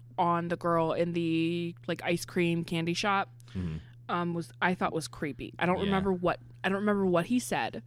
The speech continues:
Speaker 2: Yeah.
Speaker 1: I, I, my notes were not <laughs> very descriptive this time around 'cause
Speaker 2: My
Speaker 1: I
Speaker 2: notes
Speaker 1: wasn't,
Speaker 2: are all over the place.
Speaker 1: my, I, I just didn't care what I was writing,
Speaker 2: Um,
Speaker 1: honestly.
Speaker 2: 'cause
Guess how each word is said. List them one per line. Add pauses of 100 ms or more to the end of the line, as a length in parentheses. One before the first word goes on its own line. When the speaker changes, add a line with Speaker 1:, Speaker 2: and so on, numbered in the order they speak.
(100)
Speaker 2:
Yeah.
Speaker 1:
I,
I,
my
notes
were
not
<laughs>
very
descriptive
this
time
around
'cause
Speaker 2:
My
Speaker 1:
I
Speaker 2:
notes
Speaker 1:
wasn't,
Speaker 2:
are
all
over
the
place.
Speaker 1:
my,
I,
I
just
didn't
care
what
I
was
writing,
Speaker 2:
Um,
Speaker 1:
honestly.
Speaker 2:
'cause